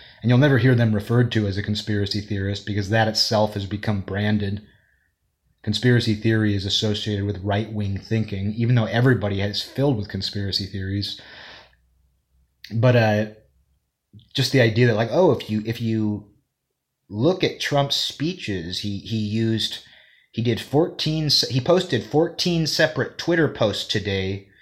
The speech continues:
and each one had eighty-eight words. You know, it's like shit like that. Like, I'm, I'm just pulling that out of, out of thin air.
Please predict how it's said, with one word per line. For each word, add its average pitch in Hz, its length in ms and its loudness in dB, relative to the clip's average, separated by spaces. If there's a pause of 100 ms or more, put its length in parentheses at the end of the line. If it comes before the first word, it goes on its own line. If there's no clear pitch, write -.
(760)
and 107 120 0
each 139 260 0
one 135 260 2
had 113 240 2
eighty-eight 123 420 2
words. 120 280 -2
You 127 60 0
know, 139 40 4
it's 131 80 0
like 151 100 0
shit 202 240 -2
like 127 200 -2
that. 123 220 0
Like, 107 120 -2
I'm, 123 100 4
I'm 123 160 2
just 123 340 -2
pulling 104 280 -2
that 98 120 -2
out 95 120 -4
of, 98 100 -6
out 101 160 -8
of 95 100 -6
thin 104 200 -2
air. 107 260 0